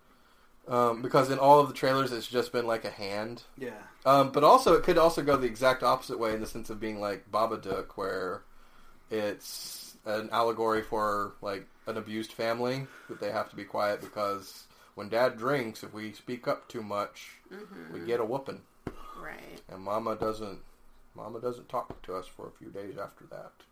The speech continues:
Speaker 3: <laughs>
Speaker 1: kind of a thing. So it could actually be something along, I don't think that's the way it's going.
Speaker 3: No.
Speaker 2: Yeah, no.
Speaker 1: But, uh, but it looks, it looks really good. I like the trailer a lot. I think
Speaker 3: I
Speaker 1: that it
Speaker 3: am
Speaker 1: was excellent.
Speaker 3: intrigued by it.
Speaker 1: To the point where I kind of want to learn hand speak now.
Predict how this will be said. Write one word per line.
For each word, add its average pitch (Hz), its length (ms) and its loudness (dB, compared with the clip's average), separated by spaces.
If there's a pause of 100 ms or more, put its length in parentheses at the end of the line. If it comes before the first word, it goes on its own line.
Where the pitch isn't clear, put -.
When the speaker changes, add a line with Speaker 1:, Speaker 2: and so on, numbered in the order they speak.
(200)
Speaker 3:
<laughs> - 520 -20
Speaker 1:
kind 92 180 -6
of 85 80 -14
a 82 40 -14
thing. 87 300 -12 (600)
So 120 180 0
it 123 140 -2
could 160 180 0
actually 135 320 0
be 117 240 -2 (140)
something 113 240 -4
along, 107 220 -4 (260)
I 185 120 12
don't 240 220 12
think 180 180 2
that's 120 200 0
the 113 100 -4
way 98 140 -2
it's 85 160 -10
going. 67 320 -8 (360)
Speaker 3:
No. 165 100 -8 (140)
Speaker 2:
Yeah, 143 180 -2 (160)
no. 131 80 -8
Speaker 1:
But, 113 460 2
uh, 107 280 4
but 120 160 0
it 165 120 6
looks, 175 320 4
it 156 120 0
looks 147 260 2
really 127 160 4
good. 117 200 0
I 110 80 4
like 131 280 4
the 127 60 -8
trailer 110 360 0
a 101 60 2
lot. 98 360 -4
I 107 100 -4
think 117 180 -6
Speaker 3:
I 120 40 -4
Speaker 1:
that 120 60 -4
it - 20 -6
Speaker 3:
am - 80 -4
Speaker 1:
was - 100 -4
excellent. - 560 -4
Speaker 3:
intrigued - 60 -20
by 180 200 -6
it. - 280 -10
Speaker 1:
To 160 80 4
the 156 80 2
point 165 240 8
where 160 100 10
I 147 80 10
kind 156 320 6
of 143 120 2
want 139 140 2
to 131 60 -4
learn 127 160 4
hand 113 220 -2
speak - 380 -12
now. 90 260 -8